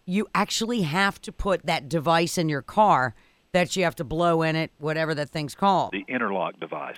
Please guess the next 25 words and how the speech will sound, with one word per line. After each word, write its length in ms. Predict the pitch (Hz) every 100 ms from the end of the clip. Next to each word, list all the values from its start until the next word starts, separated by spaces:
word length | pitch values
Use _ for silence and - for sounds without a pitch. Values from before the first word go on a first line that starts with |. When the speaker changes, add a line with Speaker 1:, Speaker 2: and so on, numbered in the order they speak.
| -
Speaker 2:
is 120 | 165
Speaker 1:
The 80 | 269
Speaker 2:
what 100 | 254
it's 160 | 240
called. 260 | - 123 127
Speaker 1:
interlock 960 | 240 269 269 254 - 220 190 180 160 117
device, 480 | 156 151 143 123 -
okay? 340 | 165 175 170 - - -
And 200 | 202 202
Speaker 2:
Yes. 80 | -
Speaker 1:
for 120 | 220
a 80 | 190
while, 640 | 180 277 277 214 196 185 - - -
if 380 | 214 202 196 175
you 160 | 190
took 220 | - 202
a 40 | 175
certain 340 | - 165 160
program, 760 | - 254 269 220 240 220 208 196 - -
you 140 | 180
didn't 160 | 196 185
have 160 | 180 -
to 100 | 139
do 280 | 135 226 202
that. 440 | 156 127 127 -